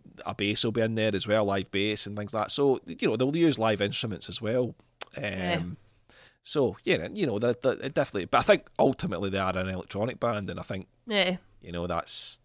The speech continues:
Speaker 1: that's what they, I, I personally think they should be known as, you know. Um, but, uh,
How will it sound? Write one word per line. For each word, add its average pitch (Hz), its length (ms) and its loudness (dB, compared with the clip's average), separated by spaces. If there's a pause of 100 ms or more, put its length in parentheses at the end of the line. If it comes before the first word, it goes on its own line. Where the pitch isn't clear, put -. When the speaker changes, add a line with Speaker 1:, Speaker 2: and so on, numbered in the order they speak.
(520)
Speaker 1:
that's - 220 -4
what - 120 -10
they, 85 120 -4 (220)
I, 87 240 -2
I 90 140 0
personally 98 360 0
think 104 160 -6
they 92 60 -10
should 98 160 -6
be 98 80 -6
known 98 240 -6
as, - 320 -8
you - 80 -8
know. - 180 -10 (420)
Um, 87 520 -12
but, - 240 -10
uh, 87 260 -12